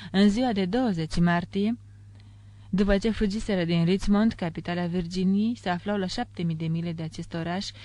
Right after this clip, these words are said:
citadela separatiștilor în timpul cruntului război de secesiune, asediat în acea vreme de trupele generalului Ulysses Grant. Călătoria aeriană a făgarilor noștri ținuse cinci zile. Iată, de altfel,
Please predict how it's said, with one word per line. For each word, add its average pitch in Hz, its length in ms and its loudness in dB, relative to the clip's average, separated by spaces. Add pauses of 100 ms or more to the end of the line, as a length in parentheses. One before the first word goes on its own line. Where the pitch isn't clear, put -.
(160)
citadela 214 560 0
separatiștilor 175 840 -6
în 156 140 -4
timpul 165 320 -8
cruntului 160 460 -6
război 160 360 -8
de 156 100 -10
secesiune, 170 760 -2 (300)
asediat 220 580 2
în 190 120 2
acea 165 260 0
vreme 170 300 0
de 160 120 -2
trupele 160 380 -6
generalului 160 720 -4
Ulysses 160 400 -6
Grant. - 480 -10 (720)
Călătoria 247 540 4
aeriană 233 500 4
a 165 40 0
făgarilor 185 600 -2
noștri 180 360 0
ținuse 165 380 -4
cinci 160 300 -4
zile. - 360 -12 (1600)
Iată, 214 680 4
de 175 180 2
altfel, 208 520 0